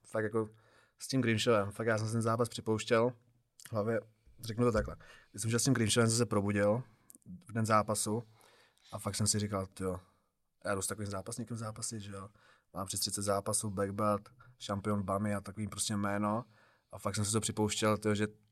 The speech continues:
tyjo, teď to mě sundá, tyjo. Fakt, jako jsem pracoval s hlavou, trošku mě hlava odcházela, sám to víš, že jsme se rozcvičovali v šatně, že jsem byl furt takový, takový nesvůj, jsem se rozcvičoval a Patrik furt, „Baňas, probuď se, za chvilku máš zápas.“ A já furt, „Jo, jo,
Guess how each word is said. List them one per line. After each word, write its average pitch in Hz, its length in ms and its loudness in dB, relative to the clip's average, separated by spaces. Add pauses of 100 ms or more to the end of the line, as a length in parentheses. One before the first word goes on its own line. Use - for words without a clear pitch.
(160)
tyjo, 73 180 -14 (160)
teď - 200 -16
to 110 80 -10
mě 107 160 0
sundá, 90 360 -6
tyjo. - 180 -20 (180)
Fakt, - 220 -14 (180)
jako 113 200 -2
jsem 120 200 2
pracoval 123 340 4
s 107 40 2
hlavou, 117 380 6 (420)
trošku 120 240 -4
mě 110 100 6
hlava 117 220 6
odcházela, 117 580 4 (100)
sám 110 220 0
to 110 100 -4
víš, 107 140 0
že 110 80 -4
jsme 113 140 -2
se 113 100 0
rozcvičovali 110 480 0
v 107 40 -2
šatně, 113 380 0 (340)
že 107 80 -10
jsem 107 120 0
byl 104 100 2
furt 107 140 -4
takový, 113 280 4 (1300)
takový 110 280 -2
nesvůj, 113 580 4 (460)
jsem - 160 -4
se 110 100 4
rozcvičoval 107 440 2
a 107 60 0
Patrik 104 320 -2
furt, 101 180 -6
„Baňas, 113 340 -4
probuď 107 260 -8
se, 110 100 -2
za 104 100 -8
chvilku 107 180 -12
máš 104 140 -8
zápas.“ 101 460 -14 (580)
A 87 80 -18
já 92 60 -10
furt, 90 180 -12
„Jo, 85 100 -2
jo, 107 260 -6